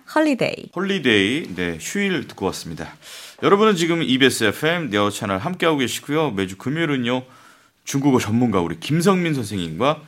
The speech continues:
Speaker 2: 중국의 역사 인물들을 만나는 시간인데요. 십일월 한 달간은요, 그 중국의 역사를 바꿔놓은 우리 책략가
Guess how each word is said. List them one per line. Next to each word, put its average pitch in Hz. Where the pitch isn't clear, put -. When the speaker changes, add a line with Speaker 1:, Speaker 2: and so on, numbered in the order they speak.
Speaker 2:
중국의 87
역사 95
인물들을 101
만나는 85
시간인데요. 82
십일월 233
한 226
달간은요, 202
그 120
중국의 127
역사를 180
바꿔놓은 127
우리 95
책략가 233